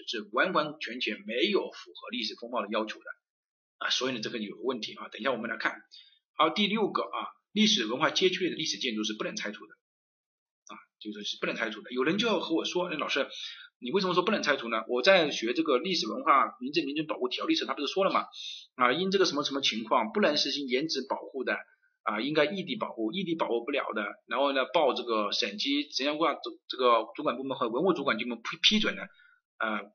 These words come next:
可以拆除啊。然后呢，国家级的历史文化，历史建筑呢就不能拆除啊。对于我们来讲，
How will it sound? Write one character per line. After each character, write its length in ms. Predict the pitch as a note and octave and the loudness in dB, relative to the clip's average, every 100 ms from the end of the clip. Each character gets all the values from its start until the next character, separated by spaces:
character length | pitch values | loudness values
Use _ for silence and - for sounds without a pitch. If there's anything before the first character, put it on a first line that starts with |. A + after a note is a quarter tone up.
| - | 0
可 120 | E3 | 4
以 100 | C3+ | 4
拆 180 | G#2 A#2 | 4 -2
除 300 | G#2+ F#2 F#2+ _ _ _ - | -4 -10 -14 _ _ _ -6
啊。 140 | A2+ | -2
然 140 | A2 C#3+ | 0 2
后 120 | D3+ | 4
呢， 140 | C3 | 2
国 240 | A#2 C3 F3+ | 2 4 6
家 100 | G#3 | 6
级 100 | B2+ | 2
的 100 | A2 | 0
历 100 | A#2+ | 0
史 120 | A2 | 0
文 80 | A2+ | 2
化， 80 | A2 A2 A2+ - - | 0 -4 -16 -18 -12
历 120 | C#3 D#3+ | -4 0
史 280 | - G#2 G#2+ | 0 0 0
建 180 | C3+ | 0
筑 80 | A#2 | 0
呢 60 | G#2+ | -2
就 120 | G#2+ | -2
不 100 | G3+ | -2
能 120 | - | -4
拆 160 | G#2+ G2+ | -4 -8
除 140 | - - _ _ _ - | -10 -18 _ _ _ -6
啊。 120 | A2+ | -2
对 140 | F#3 | 2
于 40 | F3 | 4
我 120 | A#2 | 2
们 100 | A2 | 2
来 120 | B2 | 0
讲， 240 | B2 G#2+ | 0 -4